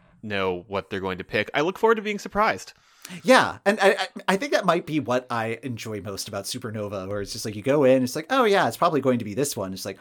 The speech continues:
Speaker 2: "Oh wow, I was completely wrong, but still like the outcome." <laughs> So, fingers crossed on that. Uh, and that final will be airing at two twenty-five, uh, Saturday, uh,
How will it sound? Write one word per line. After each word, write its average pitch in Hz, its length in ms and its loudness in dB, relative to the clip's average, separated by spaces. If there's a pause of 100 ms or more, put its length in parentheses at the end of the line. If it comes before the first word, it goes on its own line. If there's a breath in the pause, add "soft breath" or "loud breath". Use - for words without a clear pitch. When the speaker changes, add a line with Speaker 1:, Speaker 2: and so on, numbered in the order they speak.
(120)
Speaker 2:
"Oh 240 140 4
wow, 135 400 4
I 196 100 2
was - 140 -6
completely 208 800 -4
wrong, 185 400 4
but - 180 -10
still 240 300 -2
like 170 240 0
the 196 140 -4
outcome." 139 560 -4
<laughs> - 60 2
So, 180 840 4
fingers 170 260 -8
crossed 165 300 -4
on 180 140 -4
that. 135 440 -6
Uh, 127 240 -2
and 127 100 -2
that 139 260 0
final 143 520 0
will 120 320 0
be 110 400 -6
airing 107 420 -6
at 98 280 -6
two 110 360 -6
twenty-five, 92 1000 -8
uh, 87 400 -6
Saturday, 90 840 -6
uh, 82 280 -8